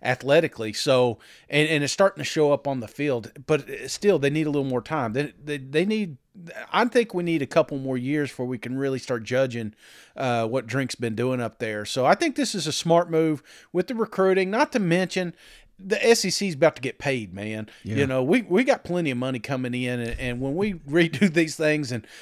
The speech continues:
Speaker 1: A B C gets involved, don't worry, we're gonna find these extra millions. Uh, and all these coaches are about to get a raise. So
Speaker 2: <laughs>
Speaker 1: I think this is, um,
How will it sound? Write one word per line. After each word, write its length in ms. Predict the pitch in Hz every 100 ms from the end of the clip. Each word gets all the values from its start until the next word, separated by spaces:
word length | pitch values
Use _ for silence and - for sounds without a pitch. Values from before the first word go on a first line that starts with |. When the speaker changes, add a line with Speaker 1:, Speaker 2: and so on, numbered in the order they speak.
| -
Speaker 1:
A 160 | 147 170
B 160 | 170 160
C 180 | 160
gets 260 | 151 160 151
involved, 420 | 147 143 151 147
don't 200 | 202 202
worry, 260 | 165 139 123
we're 180 | 151 202
gonna 200 | 202 151
find 300 | 160 156 143
these 160 | 127
extra 280 | 143 131 127
millions. 460 | 127 127 113 107 113
Uh, 240 | 117 120
and 300 | 139 123 117 -
all 220 | 190 208
these 160 | 160 135
coaches 400 | 147 127 117 110
are 40 |
about 200 | 113 120
to 60 | 113
get 120 | 113
a 60 | 104
raise. 380 | 104 101 92 -
So 320 | 123 113 104 139
Speaker 2:
<laughs> 160 | - 113
Speaker 1:
I 120 | 160
think 240 | 175 190 -
this 240 | 165 -
is, 220 | 151 123
um, 340 | 135 127 113